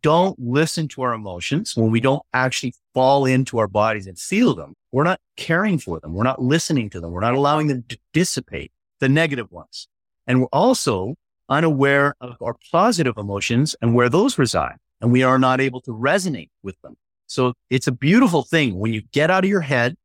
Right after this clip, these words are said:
and into your body. And what's cool about this is you'll look at it. So I was, my dad almost died this last summer and he had a massive stroke. We all thought he was going to die. My whole family gathered. It was like, "This is it. He's done."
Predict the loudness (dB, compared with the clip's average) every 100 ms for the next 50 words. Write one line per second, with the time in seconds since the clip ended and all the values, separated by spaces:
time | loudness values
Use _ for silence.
0 | _ _ -12 -2 -2 0 -2 0 0 2
1 | 0 -4 -14 _ -6 -2 0 -2 -6 0
2 | 4 4 2 -2 -4 -4 -6 -8 _ -4
3 | 0 0 2 0 2 -2 -4 -4 -2 0
4 | -2 -6 -6 -4 -2 0 0 0 -2 -6
5 | -2 0 -2 -4 _ _ -20 -8 -4 -4
6 | -4 -4 -4 -8 -12 _ _ -4 0 0
7 | 2 2 2 2 2 0 -2 -8 -8 -6
8 | -4 -6 _ _ _ -4 -2 0 2 2
9 | 0 0 0 -2 -12 -10 -8 -8 -6 -2
10 | -2 -4 -10 -6 0 0 0 0 2 0
11 | 2 0 0 -4 -10 -8 -6 -6 -10 _
12 | -4 0 0 0 -2 _ -6 -4 0 0